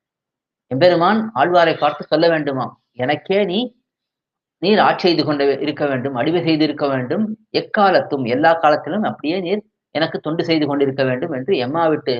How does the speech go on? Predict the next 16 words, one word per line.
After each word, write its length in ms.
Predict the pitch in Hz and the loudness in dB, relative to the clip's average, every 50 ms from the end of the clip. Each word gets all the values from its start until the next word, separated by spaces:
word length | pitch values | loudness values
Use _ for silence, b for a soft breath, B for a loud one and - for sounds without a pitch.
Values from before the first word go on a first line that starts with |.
| 117 - _ _ _ _ _ _ _ | -6 -10 _ _ _ _ _ _ _
திரவம் 260 | - 135 135 139 151 156 | 2 4 4 4 4 2
என்கிற 260 | 143 135 131 135 131 | 0 0 0 0 0
பதிகத்திலே, 540 | 127 127 127 127 123 123 - 139 160 190 165 - 117 127 - - _ | 0 0 0 2 0 0 0 -2 -2 0 0 0 -2 -4 -6 -10 _
எம்மாவிடிலே 540 | - 135 151 165 165 160 147 143 135 131 139 151 | -8 -6 -2 -2 0 0 2 0 2 0 -2 0
காட்டக்கூடிய 500 | 135 135 127 120 135 - _ - 139 170 | 0 -2 -2 -2 -6 -10 _ -6 -2 -2
அர்த்தம் 320 | 151 127 - - 143 131 | 0 -2 -2 -4 -4 -4
இது. 180 | 120 110 127 180 196 - _ _ _ _ _ _ _ _ _ _ _ _ _ _ _ _ _ _ - | -2 -2 -4 -4 -4 -8 _ _ _ _ _ _ _ _ _ _ _ _ _ _ _ _ _ _ -4
அதிலே 300 | 131 135 170 190 202 180 | 0 2 4 4 4 4
கேட்டபடிக்கு 680 | - - 165 175 - 180 156 139 131 131 131 131 143 156 170 - - _ _ _ _ _ _ _ _ - | 4 4 2 4 4 2 0 0 -2 -4 -4 -4 -4 -4 -4 -6 -8 _ _ _ _ _ _ _ _ 0
"தேவரீருக்கே 640 | 123 139 160 175 180 180 185 185 190 185 - 247 247 | 2 4 4 6 6 6 6 6 4 4 2 2 2
ரசாகமாம்படி, 920 | 196 160 151 - 175 170 165 151 156 160 156 147 139 131 120 113 123 127 113 101 - _ _ _ _ _ _ _ | 4 2 2 4 4 4 4 2 0 -4 -4 -4 -4 -6 -6 -6 -6 -8 -8 -10 -12 _ _ _ _ _ _ _
தேவரீருக்கு 520 | 120 135 160 185 196 196 196 196 196 196 254 | -2 0 2 4 6 8 8 6 6 4 0
இனிமையாக 460 | 233 190 180 180 180 180 175 180 180 | -2 -2 -2 -2 0 0 0 0 0
இருக்க 220 | 175 156 - 175 | -2 -2 -2 -4
வேண்டும் 380 | 160 151 139 131 143 156 156 - _ | -6 -6 -6 -6 -8 -10 -12 -12 _
அடியனுடைய 480 | - 139 147 151 143 139 139 135 135 | -10 -6 -4 -4 -4 -4 -4 -2 -2